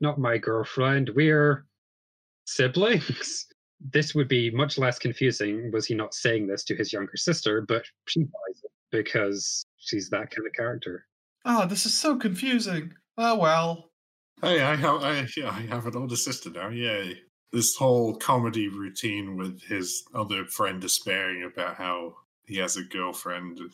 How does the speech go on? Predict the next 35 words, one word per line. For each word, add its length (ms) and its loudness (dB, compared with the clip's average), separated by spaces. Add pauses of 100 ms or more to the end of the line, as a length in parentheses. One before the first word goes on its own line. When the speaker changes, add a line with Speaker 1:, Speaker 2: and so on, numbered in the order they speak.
(200)
Speaker 3:
goes 180 -4
on 160 -6
for 140 -8
about 260 -4
a 60 -10
minute. 440 -10
And, 140 -16 (140)
uh 80 -6
Speaker 2:
It 60 -4
kind 240 4
of 100 6
reminded 380 4
me 100 4
of 120 -2
Grand 440 0
Blue 260 -4
in 120 -6
that 220 -2
way. 340 -2 (360)
Speaker 1:
I 40 4
f-, 100 -4
I 120 2
forget 380 0
where 140 4
exactly 380 0
they're 120 -2
going, 280 0
but 140 -2
they're 180 2
go-, 200 -2
they're 120 2
going 240 4
for 140 2
a 80 4
walk, 460 0